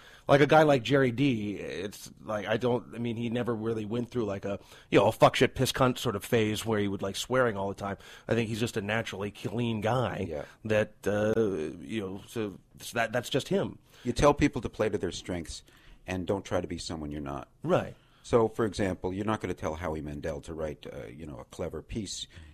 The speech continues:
Speaker 2: when he's a physical comedian who's all about personality, nor are you gonna tell Stephen Wright to be more animated.
Speaker 1: Yeah.
Speaker 2: You just don't do that.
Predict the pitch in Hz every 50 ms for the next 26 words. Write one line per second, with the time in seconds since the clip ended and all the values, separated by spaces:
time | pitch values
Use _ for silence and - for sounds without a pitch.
0 | - - 82 76 80 85 82 78 73 - 73 71 71 71 - - - 104 85 82
1 | 85 - 80 - - 85 80 90 90 80 78 76 73 73 69 73 76 73 - 80
2 | 80 80 78 73 73 71 - - 82 71 - 95 104 110 113 104 92 104 107 -
3 | - - - - 110 123 127 117 110 107 92 101 95 87 - 107 90 87 - -
4 | 101 87 87 90 87 92 92 90 - - - 85 80 87 90 85 87 101 110 95
5 | 85 78 73 67 69 - - - - - 135 101 - - - 101 90 117 104 -
6 | 120 98 92 82 73 107 113 98 80 65 69 -